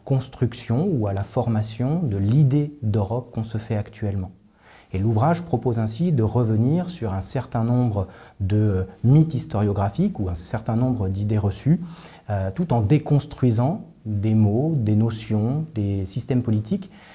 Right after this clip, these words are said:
qui ont une signification dans l'Antiquité, mais dont la signification, euh, a évolué et n'est plus du tout la même aujourd'hui.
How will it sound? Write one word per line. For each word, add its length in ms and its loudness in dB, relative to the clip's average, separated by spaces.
qui 180 2
ont 240 2
une 120 2
signification 560 -2
dans 100 0
l'Antiquité, 640 -4
mais 180 6
dont 140 4
la 80 2
signification, 800 -2
euh, 160 -4
a 140 0
évolué 600 2
et 120 2
n'est 100 2
plus 160 -2
du 80 -2
tout 140 -6
la 80 0
même 180 0
aujourd'hui. 380 -2